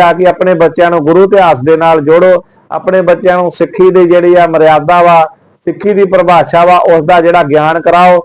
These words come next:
ਤਾਂ ਜੋ ਆਉਣ ਵਾਲਾ ਜਿਹੜਾ ਸਮਾਂ ਵਾ, ਜਦੋਂ ਬੱਚਾ ਜਵਾਨ ਹੁੰਦਾ ਵਾ, ਉਹ ਪ-, ਕਿਤੇ ਉਹਨਾਂ ਦੇ ਮਨ ਨਾ ਡੋਲ ਜਾਣ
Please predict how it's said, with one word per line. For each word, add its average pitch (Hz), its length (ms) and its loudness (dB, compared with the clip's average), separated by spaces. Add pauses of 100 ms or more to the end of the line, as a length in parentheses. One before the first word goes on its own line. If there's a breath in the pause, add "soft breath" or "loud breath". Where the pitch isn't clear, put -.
(300 soft breath)
ਤਾਂ 180 260 -4
ਜੋ 208 120 0 (120)
ਆਉਣ 175 240 0
ਵਾਲਾ 180 260 2
ਜਿਹੜਾ 180 220 0
ਸਮਾਂ 170 320 -2
ਵਾ, 180 80 0
ਜਦੋਂ 170 220 0
ਬੱਚਾ 165 360 0
ਜਵਾਨ 156 380 -2
ਹੁੰਦਾ 165 240 0
ਵਾ, 170 180 2 (320)
ਉਹ 170 200 -2
ਪ-, 170 380 2
ਕਿਤੇ 180 280 0 (140)
ਉਹਨਾਂ 175 280 -2
ਦੇ 180 120 2
ਮਨ 156 300 -2
ਨਾ 208 160 0
ਡੋਲ 175 320 0
ਜਾਣ 175 300 0